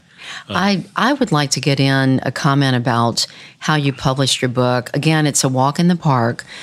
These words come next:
Speaker 2: a Vietnam comedy. And, and Don, you were talking about you, you're not self-published. You were a partner with Amazon offers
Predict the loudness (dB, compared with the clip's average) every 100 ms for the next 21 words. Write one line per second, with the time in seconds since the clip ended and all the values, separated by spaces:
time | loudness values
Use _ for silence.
0 | -18 -12 -4 0 0 2 0 0 0 2
1 | 4 4 2 0 -2 -14 -20 -2 -2 0
2 | 0 2 2 4 2 2 0 0 2 2
3 | 2 0 0 -2 -4 -2 0 0 -4 -2
4 | 0 2 0 0 0 0 -2 -2 -2 0
5 | 0 2 0 0 0 2 0 -2 -2 -2
6 | 0 -2 2 0 -2 -12 _ -20 -8 -2
7 | 2 2 2 0 0 -2 0 -2 -2 -2
8 | 0